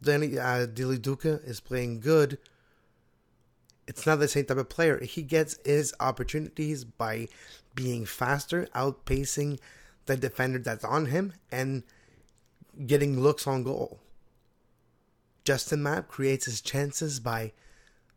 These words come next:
thinking about the play and using his skills and his cutback inside from the, from the right side to inside to the middle with his left foot being open. 'Cause as much as you want to prepare yourself for a left footer,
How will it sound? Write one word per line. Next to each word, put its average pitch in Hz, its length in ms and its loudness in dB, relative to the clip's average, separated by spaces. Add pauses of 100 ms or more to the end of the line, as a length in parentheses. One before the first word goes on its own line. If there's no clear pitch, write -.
(140)
thinking 190 680 2
about 117 300 -4
the 123 100 -4
play 139 380 2
and 123 240 -2
using 165 400 0 (100)
his 139 240 -2
skills 131 680 -2
and 135 180 -4
his 135 200 0
cutback 127 540 0
inside 127 440 -2
from 147 320 -4
the, 127 160 -2 (480)
from 135 140 0
the 123 80 4
right 143 200 4
side 127 300 2
to 120 160 -4
inside 113 480 -2
to - 80 -10
the 113 80 -4
middle 117 320 -2
with 123 160 -2
his 127 180 0
left 120 200 -6
foot 131 280 -4
being 127 240 -2
open. 127 400 2 (1120)
'Cause 131 300 0
as 117 160 -2
much 214 220 2
as 208 140 4
you 202 120 2
want 196 340 2
to 165 340 -2 (500)
prepare 175 300 2
yourself 135 420 2
for 127 160 0
a 117 80 0
left 120 220 -2
footer, 127 460 -2